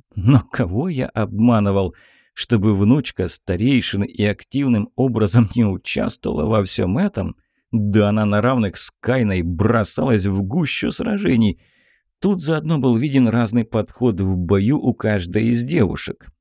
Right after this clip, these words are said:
Если Кайна пользовалась своей скоростью и ловкостью, чтобы наносить точечные удары тонфами, после которых её противники часто не могли прийти в себя, то Эйка показывала чудеса ловкости.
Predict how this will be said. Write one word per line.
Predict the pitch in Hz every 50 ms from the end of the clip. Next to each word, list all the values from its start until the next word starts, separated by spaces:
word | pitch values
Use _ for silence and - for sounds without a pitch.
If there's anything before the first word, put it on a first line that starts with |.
| _
Если | - 101 107 - - - 92
Кайна | - - - 110 110 101 92 90
пользовалась | 87 - - 117 120 113 98 95 104 98 90 - -
своей | - - - 110 101 95 92
скоростью | - - - - 110 107 98 - - 104 -
и | - 104 104
ловкостью, | 110 139 175 165 - - - - - - - -
чтобы | - - - 214 -
наносить | 240 254 247 233 220 - - 113 - _ _ _ -
точечные | 147 143 123 - - - - - - 113 110 -
удары | - 110 107 104 110 107 104 98
тонфами, | - _ _ - 165 - 143 - - 113 104 104 95 - _ _ _ _ _ _
после | - 127 120 - 117 107
которых | - 117 113 - 110 107 98 -
её | - 110 104 98
противники | - 107 107 101 - 127 123 113 107 - - 101
часто | - - - 120 110 98 - - 104
не | 101 107 107
могли | 110 107 98 110 107
прийти | 101 - 107 104 87 - 113 110
в | 92
себя, | - - 110 101 107 104
то | - - 101 - -
Эйка | 165 185 185 175 - 180 165
показывала | - - 175 - - - 190 202 165 160 165 160 151 147 127 - _ _ _
чудеса | - - - 127 117 104 110 123 131 - - - 190 160 120
ловкости. | 113 139 151 107 90 - - 98 90 - - 98 92 -